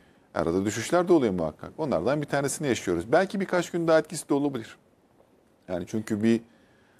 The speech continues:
on günlük, on beş günlük bir rally de vardı. Üst üste rekorlar vesaire. Yani bu bir, bir, e, ara vermek de bence sağlıklıdır. Yani çok da kötü bir durum söz konusu değil. E, Asya'da da eksiler var.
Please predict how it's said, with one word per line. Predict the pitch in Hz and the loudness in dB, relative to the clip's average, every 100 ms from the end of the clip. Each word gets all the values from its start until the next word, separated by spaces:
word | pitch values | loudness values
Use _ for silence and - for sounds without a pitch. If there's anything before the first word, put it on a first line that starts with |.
| _ | _
on | - 120 | -4 -2
günlük, | 85 90 117 | 0 0 2
on | 113 | 2
beş | 101 - | 2 -2
günlük | 82 95 - | -6 -6 0
bir | 110 | 4
rally | 110 110 110 | 6 4 4
de | 92 | 2
vardı. | 80 78 87 | 0 -4 -4
Üst | 87 - | -6 -6
üste | 82 - 82 | -8 -4 -2
rekorlar | 90 85 82 78 85 | 0 0 0 0 0
vesaire. | 85 - 76 85 117 143 _ _ _ _ - | 0 0 -2 -2 -4 -6 _ _ _ _ -6
Yani | 85 101 | -6 -4
bu | 135 - 175 | -6 -8 -6
bir, | 160 143 | -6 -4
bir, | 120 - | -4 -6
e, | - 57 57 53 53 52 50 50 | -6 -6 -4 -4 -4 -6 -8 -2
ara | 123 123 127 | 2 4 6
vermek | 120 117 135 - | 6 4 -2 0
de | 117 - _ _ _ _ _ - | 0 0 _ _ _ _ _ -6
bence | 110 90 117 | -4 -2 0
sağlıklıdır. | 127 123 151 233 107 - | 4 4 4 -2 -4 -2
Yani | 98 90 90 | -4 -2 -4
çok | 101 - | -8 -6
da | |
kötü | 101 101 98 | -8 -6 -4
bir | 98 | 0
durum | 98 120 | 0 0
söz | 107 92 | 0 -2
konusu | 101 101 117 196 | -2 -2 -2 0
değil. | 123 82 _ _ _ - - - | 0 0 _ _ _ -20 -16 -4
E, | 90 | 2
Asya'da | 120 - 185 214 | 2 4 2 4
da | 131 | 6
eksiler | 104 - 95 85 | 4 4 4 4
var. | 85 98 92 | 4 2 -2